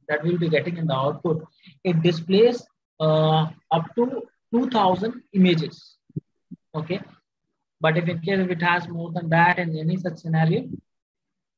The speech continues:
okay, we can do it, okay. So this was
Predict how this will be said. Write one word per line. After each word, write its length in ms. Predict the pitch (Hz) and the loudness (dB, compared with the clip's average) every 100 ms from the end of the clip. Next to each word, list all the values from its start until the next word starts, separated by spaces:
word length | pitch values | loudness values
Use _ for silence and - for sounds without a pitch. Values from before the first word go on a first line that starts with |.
| _ _ _ _ _ _ - | _ _ _ _ _ _ -10
okay, 260 | 143 170 - - _ _ _ | -8 -8 -8 -10 _ _ _
we 180 | 165 185 | 2 2
can 200 | 208 190 | 2 2
do 120 | 156 | 2
it, 140 | - - - _ _ _ _ _ _ _ _ _ _ _ _ _ _ _ _ _ _ _ _ _ _ 139 | 2 -4 -16 _ _ _ _ _ _ _ _ _ _ _ _ _ _ _ _ _ _ _ _ _ _ -20
okay. 220 | 135 226 - _ _ _ _ _ _ _ _ _ - - - _ _ _ _ _ | -20 -20 -20 _ _ _ _ _ _ _ _ _ -20 -20 -20 _ _ _ _ _
So 260 | 269 240 - | -8 -8 -2
this 300 | 196 220 - | 2 2 0
was 400 | 226 240 269 | 0 0 -2